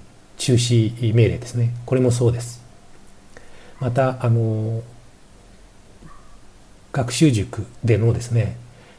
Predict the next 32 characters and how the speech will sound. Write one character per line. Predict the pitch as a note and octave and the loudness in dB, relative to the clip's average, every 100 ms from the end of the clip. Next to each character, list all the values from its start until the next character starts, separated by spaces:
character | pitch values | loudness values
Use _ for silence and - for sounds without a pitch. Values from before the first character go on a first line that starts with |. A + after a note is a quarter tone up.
| - | -6
え | G2+ | -4
ー、 | |
主 | - A#2+ | 0 6
要 | B2 A#2+ | 8 8
教 | B2 | 4
科 | A#2 G2+ | 2 0
の | F#2+ | -2
授 | F2+ A#2+ | 0 2
業 | G#2+ F#2+ | 4 2
は | A#2 A#2+ | 2 0
禁 | A#2+ G2+ | 0 -4
止 | |
す | - F#2+ | -4 -8
る | - | -10
と | |
か、 | - - - - - - - | -12 -16 -18 -20 -20 -20 -8
あ | B2+ | 2
る | |
い | A#2+ | 4
は | G#2 | 4
営 | C3+ C#3 | 2 2
利 | C#3+ | 2
目 | D3 - | 0 -2
的 | - A#2+ C3 | -4 -4 -2
の、 | C#3+ D3 - | 0 -2 -4
お、 | - A#2 | -2 0
塾 | G#2 A#2+ A2+ | 2 0 2
は | A#2 A2 - | 0 0 -6
禁 | - F#2+ | -8 -6
止 | - | -8
と | - | -12
か、 | - - | -14 -16